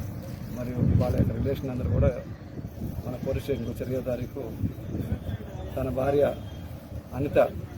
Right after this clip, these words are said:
కనపడతలేదని ఆమెని పదిహేడో తారీఖు మధ్యాహ్నం సుమారుగా రెండు గంటలకి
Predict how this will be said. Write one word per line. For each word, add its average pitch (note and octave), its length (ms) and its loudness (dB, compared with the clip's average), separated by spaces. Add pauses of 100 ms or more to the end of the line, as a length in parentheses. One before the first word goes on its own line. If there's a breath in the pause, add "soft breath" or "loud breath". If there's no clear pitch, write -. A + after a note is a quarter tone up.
(200)
కనపడతలేదని B2+ 840 2 (1160)
ఆమెని C3+ 560 2
పదిహేడో D3 320 6
తారీఖు B2 420 4 (1500)
మధ్యాహ్నం C3+ 520 4 (960)
సుమారుగా C3+ 340 6
రెండు B2+ 180 2
గంటలకి B2+ 460 0